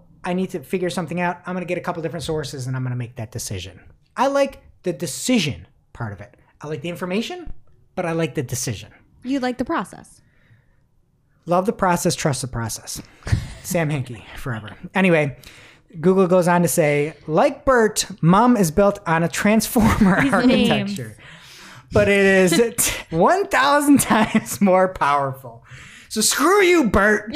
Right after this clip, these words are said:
Speaker 2: <laughs>
Speaker 1: Mom's here. Mom's the word.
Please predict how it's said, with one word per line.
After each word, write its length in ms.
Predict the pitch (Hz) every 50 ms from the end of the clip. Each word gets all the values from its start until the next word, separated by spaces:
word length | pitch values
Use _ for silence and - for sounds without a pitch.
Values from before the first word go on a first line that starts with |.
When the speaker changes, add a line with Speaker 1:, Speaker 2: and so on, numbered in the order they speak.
| 403
Speaker 2:
<laughs> 80 | 370 -
Speaker 1:
Mom's 440 | 165 190 254 320 359 392 427 403 - -
here. 420 | 302 233 196 190 190 190 196 196 - - - - -
Mom's 420 | 190 185 202 254 311 370 403 392 392
the 80 | 392 370
word. 520 | 302 269 233 214 202 196 196 196 190 -